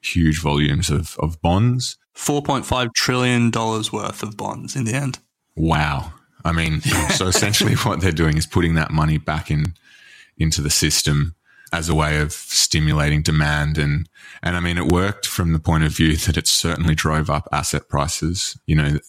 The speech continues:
Speaker 1: one of the biggest contributors to this bull run over the last ten years has, A, been very low interest rates. So people have been able to borrow and,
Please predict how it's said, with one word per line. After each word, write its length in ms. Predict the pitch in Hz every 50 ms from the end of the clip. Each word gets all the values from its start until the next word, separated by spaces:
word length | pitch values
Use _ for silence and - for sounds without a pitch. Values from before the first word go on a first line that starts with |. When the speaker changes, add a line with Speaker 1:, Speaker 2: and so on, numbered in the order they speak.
| -
Speaker 1:
one 180 | - 85 78 78
of 40 | 76
the 60 | 76
biggest 320 | 78 80 71 76 76 -
contributors 560 | - - 76 - - 78 73 76 71 73 71 -
to 100 | - 78
this 180 | 73 73 78
bull 280 | 78 82 80 78 80 80
run 200 | 80 76 73 76
over 200 | 73 73 85 98
the 140 | 104 - 71
last 720 | - 71 71 76 - - - - - - - - - -
ten 240 | - - 85 80 78
years 280 | 78 76 76 76 78 -
has, 140 | 69 - - 67
A, 180 | 78 78 78 78
been 300 | 78 76 76 76 76 80
very 260 | 82 82 80 76 76
low 200 | 78 76 76 76
interest 340 | 76 78 - 76 73 - -
rates. 300 | 71 71 78 - - -
So 160 | - 78 71
people 300 | - 78 76 73 - 76
have 100 | 80 -
been 160 | 76 76 76
able 160 | 76 71 78
to 60 | 92
borrow 420 | 87 - - 78 76 76 76 73 73
and, 220 | 73 73 76 -